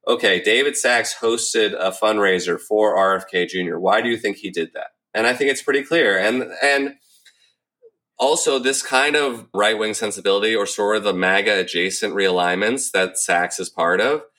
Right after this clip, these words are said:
very much they love refugees from liberalism, you know, like, 'cause part of their whole narrative is, uh, "Oh, San Francisco destroyed itself. We left, we went to Austin and Miami and stuff. We're like, we tried to save it.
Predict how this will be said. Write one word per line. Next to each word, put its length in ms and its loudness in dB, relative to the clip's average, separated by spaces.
very 320 2
much 260 -2
they 120 2
love 400 2
refugees 800 -2
from 180 -6
liberalism, 640 -2
you 120 -2
know, 260 2
like, 160 -2
'cause 140 -6
part 220 0
of 60 0
their 120 2
whole 160 2
narrative 400 2
is, 160 -4
uh, 240 0
"Oh, 160 2
San 320 -2
Francisco 600 -2
destroyed 440 -2
itself. 500 -2
We 220 -2
left, 480 0
we 80 -6
went 220 -2
to 120 -4
Austin 480 -2
and 80 -4
Miami 540 0
and 100 -2
stuff. 380 0
We're 80 0
like, 160 -4
we 80 -6
tried 360 0
to 60 -4
save 300 0
it. 160 0